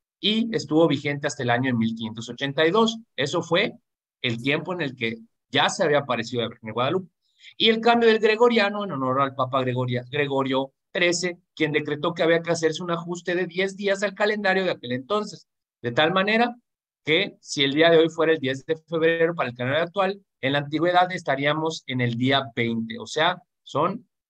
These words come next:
eh, diez días, eh, que, que se le, digamos, agregaron al calendario.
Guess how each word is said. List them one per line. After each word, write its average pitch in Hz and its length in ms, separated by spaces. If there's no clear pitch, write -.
eh, 113 220
diez 143 500
días, 131 540
eh, 110 320
que, 123 300
que 123 140
se 120 180
le, 117 460
digamos, 123 440
agregaron 127 600
al 123 140
calendario. 120 280